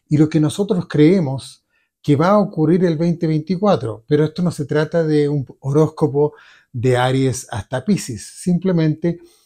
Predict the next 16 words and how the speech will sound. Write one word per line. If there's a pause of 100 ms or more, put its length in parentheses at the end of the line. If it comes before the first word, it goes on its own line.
(180)
pensamos,
eh, (140)
y (320)
en
base
a
lo
que
hemos
estado
haciendo (400)
durante
más
de
veintidós
años,